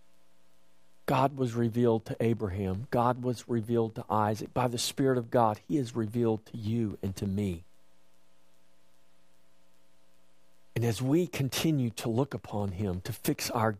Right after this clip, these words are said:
gaze upon him, our ability to see becomes more clear. And the more clear we are able to see him,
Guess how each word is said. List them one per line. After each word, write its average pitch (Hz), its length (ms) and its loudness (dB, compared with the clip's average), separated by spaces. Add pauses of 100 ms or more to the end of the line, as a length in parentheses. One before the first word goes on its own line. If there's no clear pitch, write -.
gaze 123 500 2
upon 120 580 -2
him, 87 300 -2 (580)
our 139 500 6 (440)
ability 117 720 0 (480)
to 120 100 -2
see 117 540 2 (520)
becomes 117 640 0 (300)
more 117 260 0
clear. 104 540 -2 (1500)
And 110 140 0
the 113 60 -4
more 139 320 4
clear 135 400 2
we 127 200 2
are 123 160 2
able 120 340 2
to 113 100 -8
see - 260 0
him, 101 560 -2